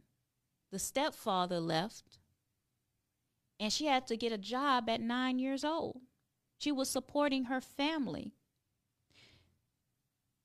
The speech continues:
I want, I would have to believe that this woman's mother was in survival mode at the time that they were living, where there was so much racism and so much poverty.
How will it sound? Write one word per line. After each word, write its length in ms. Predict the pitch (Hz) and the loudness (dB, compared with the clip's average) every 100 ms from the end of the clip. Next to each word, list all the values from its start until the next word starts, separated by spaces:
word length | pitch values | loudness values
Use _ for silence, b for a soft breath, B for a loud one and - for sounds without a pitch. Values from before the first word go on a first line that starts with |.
| _ _ _ _ _ - | _ _ _ _ _ 0
I 220 | 233 302 | 4 4
want, 300 | 294 277 269 - | 4 2 0 0
I 140 | 254 | 0
would 160 | 269 226 | 2 0
have 260 | 269 285 | 0 -2
to 80 | 269 | -4
believe 480 | 247 247 233 226 202 | -4 -2 -2 -2 -2
that 220 | 185 180 | -4 -2
this 280 | 196 233 - | -4 -4 -8
woman's 760 | 202 214 214 202 190 185 190 - | -6 -4 -2 -4 -4 -6 -10 -8
mother 720 | 185 190 208 202 165 175 202 - _ _ _ - | -4 -2 -2 -2 -4 -8 -12 -20 _ _ _ -8
was 160 | 196 190 | -4 -2
in 120 | 185 | -2
survival 760 | - 170 180 190 208 196 185 | -2 2 4 6 4 2 -2
mode 380 | 180 170 147 - - _ _ _ _ 185 | -2 -2 -4 -8 -18 _ _ _ _ -10
at 120 | 180 | -6
the 60 | 180 | -6
time 380 | - 208 196 | -4 -2 -2
that 160 | 190 - | -2 -2
they 100 | 190 | -2
were 160 | 196 208 | -2 -2
living, 380 | 214 190 180 | -2 -2 -2
where 100 | 175 | -4
there 120 | 175 170 | -2 -4
was 140 | 170 | -4
so 300 | - 233 254 | 2 4 4
much 260 | 262 247 - | 2 0 -2
racism 580 | 214 214 - 208 185 | -2 -2 -4 -6 -6
and 100 | 175 | -6
so 180 | - 202 | -4 -4
much 240 | 196 190 - | -4 -6 -8
poverty. 520 | 190 196 196 - | -6 -6 -6 -10